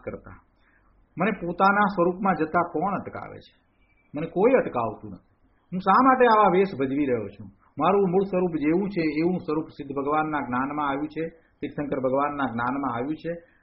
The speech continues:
અને એમણે મને એ સ્પષ્ટ જણાવ્યું છે, એવી કરુણા કરી છે, તો હવે એવા સ્વરૂપની પ્રાપ્તિ માટે મને કોણ અટકાવે?"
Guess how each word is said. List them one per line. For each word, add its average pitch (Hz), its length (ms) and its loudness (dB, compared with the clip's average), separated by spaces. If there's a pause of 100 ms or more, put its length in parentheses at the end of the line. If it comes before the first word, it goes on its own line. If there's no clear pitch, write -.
અને 185 120 0
એમણે 202 300 6
મને 226 320 4
એ 196 160 4
સ્પષ્ટ 190 420 -2
જણાવ્યું 160 460 2
છે, 143 420 -6
એવી 175 200 0
કરુણા 156 440 -2
કરી 160 220 0
છે, 147 180 -2
તો 147 160 -6
હવે 165 120 0 (100)
એવા 190 240 4
સ્વરૂપની 170 500 -2
પ્રાપ્તિ 165 500 -2
માટે 139 580 -2 (1200)
મને 180 140 0
કોણ 233 280 6
અટકાવે?" 107 640 -2